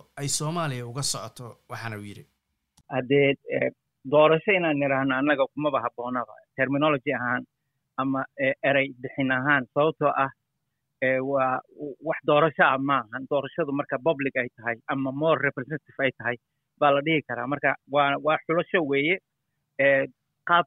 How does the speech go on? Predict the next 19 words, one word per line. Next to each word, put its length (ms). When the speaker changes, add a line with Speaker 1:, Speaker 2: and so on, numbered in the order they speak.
Speaker 2:
fiicanna 400
kuma 240
bilaaban, 540
eh, 220
kumana 320
dhammaan 360
doonto. 360
Wixii 240
ka 180
soo 120
baxa 380
oo 120
baarlamaan 540
ah 40
na 120
waxa 240
weeye 240
quality-gooda 680
iyo 300